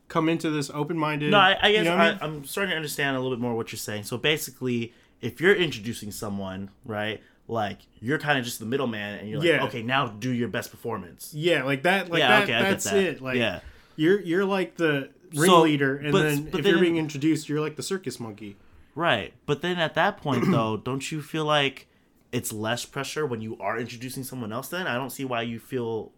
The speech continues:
Speaker 2: it's more pressure when you're introducing someone. You know what I mean? Because, as you're saying, you have, they're the ones that kinda have to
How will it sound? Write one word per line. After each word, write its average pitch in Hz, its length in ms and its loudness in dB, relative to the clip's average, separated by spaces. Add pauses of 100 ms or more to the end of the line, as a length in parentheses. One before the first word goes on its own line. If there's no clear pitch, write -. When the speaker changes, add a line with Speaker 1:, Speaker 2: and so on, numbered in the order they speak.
(120)
Speaker 2:
it's 101 200 -12
more 113 220 -6
pressure 104 320 -8
when 92 120 -12
you're 92 120 -12
introducing 90 400 -16
someone. 87 340 -16 (280)
You 156 120 -2
know 165 60 2
what 160 60 2
I - 20 -2
mean? 170 180 -4
Because, 139 460 -2 (1200)
as 117 160 -4
you're 117 80 -6
saying, 139 360 0
you 113 80 -2
have, 110 220 -4 (540)
they're 131 320 2
the 131 80 0
ones 120 200 0
that 107 220 -8
kinda 113 220 -6
have 110 160 -6
to 98 260 -6